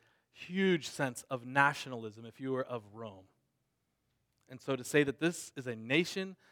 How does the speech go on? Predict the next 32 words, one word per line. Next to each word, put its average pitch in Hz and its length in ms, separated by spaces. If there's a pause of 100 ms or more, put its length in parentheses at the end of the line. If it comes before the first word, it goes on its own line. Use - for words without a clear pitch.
(120)
that 127 120
is 107 120
set 165 280
apart 175 520 (200)
for 135 160
God 143 340
and 147 120
God 147 200
alone, 139 480 (380)
shocking 165 600 (160)
statement. - 440 (1000)
So 170 140
understand, 202 460
when 170 120
we 226 220
look 214 280
at 160 200 (220)
"we 208 240
are 190 200
on 170 440
mission," 151 420 (260)
that 160 120
everyone 226 380
here 185 300
is 170 200
a 147 140
chosen 214 760 (360)
people. 208 380
You 165 160
are 156 60
chosen 220 640 (220)
by 190 480